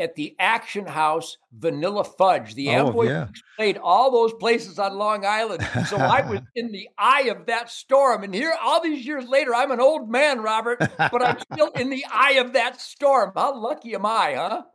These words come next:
Speaker 2: You bet. You know, I had Mark Stein from the Vanilla Fudge on the show. And, uh, you know, that version of You Keep Me Hanging On, there were two things that,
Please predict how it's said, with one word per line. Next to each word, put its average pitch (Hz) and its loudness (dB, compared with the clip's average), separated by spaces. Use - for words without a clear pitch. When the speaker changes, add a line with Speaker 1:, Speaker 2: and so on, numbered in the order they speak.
Speaker 2:
You 143 -2
bet. 131 0
You 131 -2
know, 151 6
I 143 4
had 151 2
Mark 147 2
Stein 143 -2
from 131 -8
the 123 -4
Vanilla 131 -2
Fudge 135 -2
on 120 -2
the 120 -6
show. 120 -2
And, 120 0
uh, 120 2
you 147 -2
know, 120 0
that 156 4
version 151 2
of 127 -2
You 143 -4
Keep 165 -2
Me 147 -2
Hanging 139 -2
On, 123 -2
there 160 2
were 156 4
two 254 2
things 180 0
that, 147 0